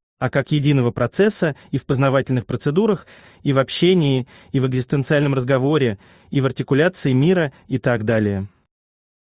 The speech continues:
Основная трудность, с которой сталкивается философ при исследовании проблемы конвенций в науке, это механизм соединения объективных параметров научного знания и творческих возможностей познающего субъекта. Решение именно этой проблемы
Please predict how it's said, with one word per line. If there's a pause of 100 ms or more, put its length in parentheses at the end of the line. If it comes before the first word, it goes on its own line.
Основная
трудность, (260)
с
которой
сталкивается
философ (240)
при
исследовании
проблемы
конвенций
в
науке, (360)
это
механизм
соединения
объективных
параметров
научного
знания (240)
и
творческих
возможностей (120)
познающего
субъекта. (380)
Решение
именно
этой
проблемы